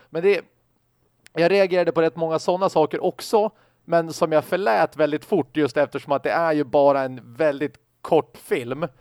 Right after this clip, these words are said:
och som jag misstänker inte är gjord med några, med någon superbudget direkt. Men det är ju också såna här grejer som att Nathan Drake är väl kanske lite... Han, han ser väldigt städad ut i sina kläder.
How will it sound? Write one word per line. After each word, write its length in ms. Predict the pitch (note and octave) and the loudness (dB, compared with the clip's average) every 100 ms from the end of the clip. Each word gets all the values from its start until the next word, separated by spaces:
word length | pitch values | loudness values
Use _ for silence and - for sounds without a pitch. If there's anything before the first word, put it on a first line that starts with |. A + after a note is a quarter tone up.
| _ _ _ _ | _ _ _ _
och 260 | D#3 C3+ - | 0 0 -2
som 140 | C#3+ | -4
jag 120 | C#3 | -4
misstänker 640 | D3 D#3+ - - D#3+ D3+ | -2 -6 -4 -4 -4 -4
inte 280 | D3 C3+ - | -6 -6 -6
är 40 | C#3 | -2
gjord 320 | C#3+ C#3+ B2+ | 0 0 -4
med 160 | C3+ | -6
några, 300 | C3 C3+ C3 | -2 -2 -2
med 480 | B2+ C3 C#3 C3+ C#3+ | -4 -6 -6 -4 -4
någon 240 | C#3 C3 C#3 | -4 -4 -8
superbudget 960 | - E3+ C#3+ - D#3+ G#3 F3 A#2 G#2 | -2 0 0 -2 0 4 4 0 -8
direkt. 400 | - A2 B2+ - _ _ _ _ _ - | -8 -10 -10 -16 _ _ _ _ _ -8
Men 100 | D#3+ | 2
det 40 | |
är 20 | F3+ | 4
ju 60 | |
också 260 | F3+ - F3 | 4 0 -6
såna 120 | F3 | -4
här 60 | D#3 | -2
grejer 280 | D#3 D3 C3+ | 0 0 0
som 160 | C#3 | -4
att 140 | C#3 - _ _ _ _ | -8 -8 _ _ _ _
Nathan 580 | E3+ F#3 F3 - F3 | -6 -4 -2 -2 -4
Drake 460 | D3+ F3+ F3+ E3+ - F3 | -2 -2 -2 -4 -8 -2
är 40 | E3+ | 0
väl 200 | D#3+ D3+ | 0 -2
kanske 400 | - D#3+ D3 D#3+ | -2 -2 0 -4
lite... 720 | D#3 D#3+ D3+ C3 - D#3 D3+ - _ _ _ - | -4 -6 -6 -10 -2 0 0 -4 _ _ _ -4
Han, 400 | D3+ D#3+ D#3+ C3+ | 2 2 0 -8
han 180 | C3+ E3 | -4 -2
ser 180 | F#3+ F#3 | 0 0
väldigt 260 | F#3 E3 | 0 -2
städad 680 | - - A#3+ G#3 F#3 C#4+ E3 | -10 -4 0 2 2 2 2
ut 140 | C#3+ | 0
i 60 | C3+ | -2
sina 200 | C#3 C3+ | -4 -2
kläder. 440 | G#3+ F3+ A2 A2 | 0 0 0 -6